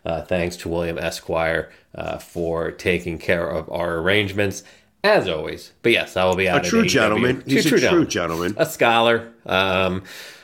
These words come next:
Speaker 1: uh, a statesman. I mean, what else can you say?
Speaker 2: I would say that he is, um,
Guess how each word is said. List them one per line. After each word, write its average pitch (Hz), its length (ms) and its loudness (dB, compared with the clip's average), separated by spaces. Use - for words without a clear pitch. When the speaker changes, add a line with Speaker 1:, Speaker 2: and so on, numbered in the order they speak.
Speaker 1:
uh, 90 460 0
a 92 200 2
statesman. 131 760 0
I 107 80 0
mean, 110 160 2
what 123 100 2
else 98 140 0
can 87 140 -4
you 80 60 -8
say? - 260 -10
Speaker 2:
I 135 200 4
would 165 160 2
say 135 260 2
that 123 320 0
he 110 680 -2
is, 98 340 -4
um, 98 600 -2